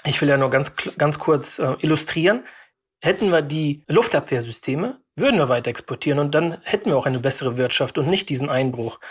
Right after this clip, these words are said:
von diesen extra fünf Prozent mindestens. Deswegen sage ich nochmal, Waffen sind das beste Instrument für die wirtschaftliche Entwicklung der Ukraine in diesen Zuständen.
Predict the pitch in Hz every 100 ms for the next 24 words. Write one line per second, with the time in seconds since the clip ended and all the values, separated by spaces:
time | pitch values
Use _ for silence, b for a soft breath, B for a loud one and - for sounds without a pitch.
0 | B - 135 131 120 - 143 - 131 147
1 | - - - 156 123 - 139 127 - 117
2 | - B B _ 135 170 165 143 147 131
3 | 143 180 190 185 151 147 180 208 202 b
4 | b b - 139 127 160 165 - 135 -
5 | 143 156 135 127 139 - - 143 131 117
6 | 135 - 131 120 - 135 143 127 120 117
7 | 120 123 - 135 123